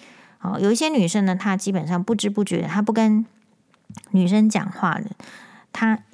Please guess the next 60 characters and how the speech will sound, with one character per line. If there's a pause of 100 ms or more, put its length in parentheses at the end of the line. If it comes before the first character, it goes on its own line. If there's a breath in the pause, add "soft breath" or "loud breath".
(180)
她
的
全
副
精
气
神
都
是
要
去
用
来
讨
好
男
生。 (560 loud breath)
但
我
要
举
的
那
个 (300)
例
子
就
是
说， (300 loud breath)
其
实
女
生
你
去
讨
好
男
生
是
没
有
用
的， (640 loud breath)
因
为
真
正
有
能
力
的
人，
他
不
需
要
去
讨
好